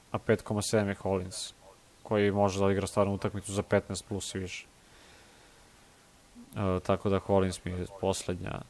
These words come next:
to onaj mu-, kao, ako baš hoćete ispod radara, to je to. A, i idemo na našu poslednju rubriku, to je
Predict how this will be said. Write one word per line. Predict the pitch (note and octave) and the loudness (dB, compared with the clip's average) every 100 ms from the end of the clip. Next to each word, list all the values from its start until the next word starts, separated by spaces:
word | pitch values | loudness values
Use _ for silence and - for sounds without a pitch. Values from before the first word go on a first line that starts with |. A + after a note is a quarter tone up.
| - - - - - - - | -20 -20 -20 -20 -20 -20 -16
to | - G#2 | 2 4
onaj | G2+ | 4
mu-, | F#2+ G2+ G#2+ - | 2 0 0 -2
kao, | G#2 F#2 F#2+ - - - - - - - - | -2 0 -2 -8 -20 -20 -20 -20 -20 -20 -6
ako | G#2+ - G2 | -6 -2 6
baš | G#2+ G2 | 6 6
hoćete | - G2+ - | 4 0 0
ispod | G2+ - | -4 0
radara, | G2+ G#2 G2 G2 | 4 6 6 2
to | G2 G2 | 0 -2
je | F#2+ | -4
to. | - G2+ - - - - - - - - - - - - - - - - - - - - - - - | -4 -8 -12 -20 -20 -20 -20 -20 -20 -20 -20 -20 -20 -20 -20 -20 -20 -20 -20 -20 -20 -20 -20 -10 2
A, | G2 G2+ G2+ G2 - - - G2+ G#2 - - - - - - - - - - - | 8 10 8 6 -6 -20 -18 -16 -18 -20 -20 -20 -20 -20 -20 -20 -20 -20 -20 -2
i | C3 B2+ | 6 8
idemo | C3 C3 | 8 8
na | B2+ | 6
našu | B2+ - | 4 0
poslednju | A2+ A#2 - A#2+ G#2+ G2+ G2 G2+ | 6 6 6 2 2 2 2 4
rubriku, | G#2+ A2+ - | 4 2 -2
to | G#2 A2+ G#2+ | -2 4 6
je | G#2+ G#2+ | 8 8